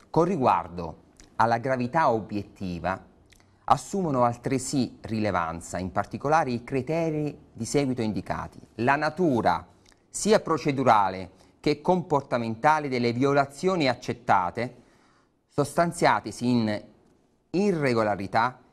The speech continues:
che hanno pregiudicato la corretta prestazione dei servizi di investimento.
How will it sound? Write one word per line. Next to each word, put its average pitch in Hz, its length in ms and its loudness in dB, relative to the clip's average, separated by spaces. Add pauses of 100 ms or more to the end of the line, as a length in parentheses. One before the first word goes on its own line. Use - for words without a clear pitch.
che 160 140 0
hanno 131 280 2
pregiudicato 143 720 0
la 135 120 2
corretta 139 520 -2
prestazione 127 640 -2
dei 120 100 2
servizi 123 540 -4
di 131 80 2
investimento. 104 1040 -4